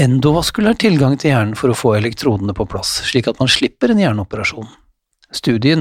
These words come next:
er en såkalt proof of concept-studie, eller en gjennomførbarhetsstudie som det heter på norsk, og er blant annet sponset av Bill Gates og hans s-, selskaper. Så her slåss rikingene om å være først, med andre ord.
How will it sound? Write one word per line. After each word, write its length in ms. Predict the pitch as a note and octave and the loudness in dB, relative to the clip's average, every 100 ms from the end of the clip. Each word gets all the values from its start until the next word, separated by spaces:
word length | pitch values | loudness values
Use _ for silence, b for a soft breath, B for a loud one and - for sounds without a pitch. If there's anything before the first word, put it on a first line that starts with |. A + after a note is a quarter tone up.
| A#2+ | 0
er 160 | F#2+ G2 | 0 -4
en 100 | G#2 | -6
såkalt 380 | - A2+ G2 - | -4 -4 -4 -4
proof 400 | A#2 B2 B2+ - | 2 2 2 0
of 140 | A#2 - | -6 -4
concept-studie, 880 | - A2+ - C#3 - C3 A#2+ E3 | -4 -2 -2 -4 -2 0 2 2
eller 160 | A#2+ G2+ | 0 -2
en 140 | G#2 A#2+ | 0 2
gjennomførbarhetsstudie 1400 | A#2 G#2+ G2+ B2 G#2+ A2+ A2 G2 A#2+ A#2 - C3 A#2 B2+ | 2 0 0 0 0 2 2 2 -2 -2 -4 -2 0 0
som 140 | C#3 | 0
det 80 | B2 | 0
heter 160 | A#2+ B2+ | 0 0
på 100 | D3 | 2
norsk, 320 | A3 - - B B B B B B | 2 -2 -8 B B B B B B
og 80 | F3+ | 2
er 80 | D#3+ | 2
blant 160 | F3 E3 | 0 0
annet 160 | C3+ | 0
sponset 480 | - D#3+ C3 - - | 0 0 0 -2 0
av 240 | C3 B2 C#3+ B2+ | 2 2 0 0
Bill 220 | A#2+ A2+ | 0 0
Gates 460 | A#2 G2+ A2 - - | 0 -2 -2 -6 0
og 140 | B2 G2+ | 0 0
hans 260 | F#2+ - | 0 0
s-, 220 | - - - | 0 -4 -4
selskaper. 640 | - G#2 - G2+ - - - - - | -2 -2 0 -2 -4 -12 -12 -18 -10
Så 160 | - A2+ | 0 2
her 160 | B2 | 4
slåss 460 | C3+ - D3 - - C#3 | 2 2 0 0 0 2
rikingene 480 | C3 - G#2 A2+ C#3+ | 0 0 0 2 2
om 240 | C3+ A#2+ | 2 2
å 80 | C3+ | 2
være 160 | A2+ - | 2 0
først, 380 | B2+ - - | -2 -4 -4
med 160 | C#3+ G#2+ | -2 0
andre 160 | G2 G2+ | -2 -4
ord. 160 | - | -8